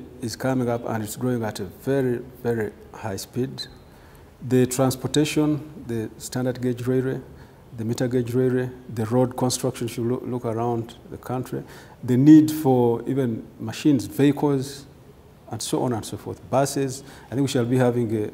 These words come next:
rapid bus, uh, uh, transport system here. You are seeing the flyover in Kampala. I mean, it's expanding. The challenge that we are having now, I think we are not matching the certified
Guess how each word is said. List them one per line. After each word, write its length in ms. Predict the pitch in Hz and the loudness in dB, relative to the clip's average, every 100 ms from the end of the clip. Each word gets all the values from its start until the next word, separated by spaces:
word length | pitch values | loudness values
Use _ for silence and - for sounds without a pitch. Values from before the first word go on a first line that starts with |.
| - | -8
rapid 360 | 113 117 117 107 | -6 -6 -6 -4
bus, 440 | 120 - - - | -4 -4 -10 -16
uh, 520 | - 110 - 156 - 101 - | -12 -10 -8 -10 -12 -14 -16
uh, 60 | - | -12
transport 440 | - 120 - 123 | -6 -6 -6 -8
system 400 | - 120 - 120 113 | -8 -10 -10 -8 -6
here. 200 | 123 123 - - - - | -6 -6 -12 -20 -20 -6
You 120 | 120 | 0
are 40 | 117 | 2
seeing 260 | 117 143 | 4 4
the 300 | 120 123 117 | 4 4 4
flyover 600 | 117 - 135 135 127 127 120 | 2 2 4 4 2 0 0
in 80 | 117 | -2
Kampala. 500 | 120 113 131 131 127 - - - - | -4 -2 -2 -2 -4 -12 -20 -16 4
I 60 | |
mean, 420 | 165 151 - - - | 6 6 2 -12 -4
it's 160 | 139 - | -2 0
expanding. 640 | 170 - - 160 123 101 90 - - - | 0 0 4 4 4 -2 -8 -16 -20 -14
The 360 | 131 143 143 143 143 143 - - - - | 2 6 6 4 -4 -16 -18 -20 -18 -2
challenge 540 | - 190 208 151 113 | 4 6 8 6 6
that 180 | 139 139 | 0 0
we 80 | 117 | -2
are 100 | 95 | -2
having 360 | 117 113 92 110 | -4 -6 -10 -8
now, 400 | 101 87 104 - - - - - | -8 -8 -12 -16 -20 -20 -20 -16
I 80 | - | -10
think 380 | 120 143 - - - - - - - | -4 -2 -4 -10 -20 -20 -20 -20 -8
we 180 | 131 127 | 0 2
are 80 | 127 | 4
not 220 | 156 151 | 4 4
matching 560 | 143 139 - 127 101 - | 2 2 0 -4 -4 -8
the 260 | 113 110 110 | -6 -4 -6
certified 800 | - - 127 123 - 127 120 120 | -10 -6 -6 -4 -2 0 0 -4